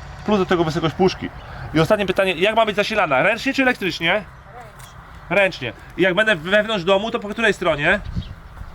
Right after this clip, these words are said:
Po prawej wewnątrz domu, tak? Dobrze, czyli znowu mamy pasek, ręczna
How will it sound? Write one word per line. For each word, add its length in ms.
Po 100
prawej 340
wewnątrz 340
domu, 260
tak? 240
Dobrze, 340
czyli 160
znowu 180
mamy 240
pasek, 520
ręczna 580